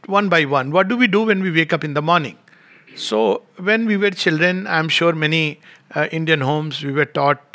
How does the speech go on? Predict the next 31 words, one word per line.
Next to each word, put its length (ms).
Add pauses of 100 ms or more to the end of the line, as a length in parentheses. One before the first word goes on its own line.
(140)
to, 220
you 120
know, 240 (400)
uh, 200 (120)
touch, 420 (160)
um, 280
the 160
bhumi 460 (480)
and 300 (100)
just 300
do 160
this, 380
uh, 200 (600)
gesture. 460 (720)
At 280
a 40
point 320
of 160
time, 280
like 240
the 260
typical 640
adolescent, 800
I 140
said, 300
"Why 180
should 180
I 120
do 180
all 140
this? 360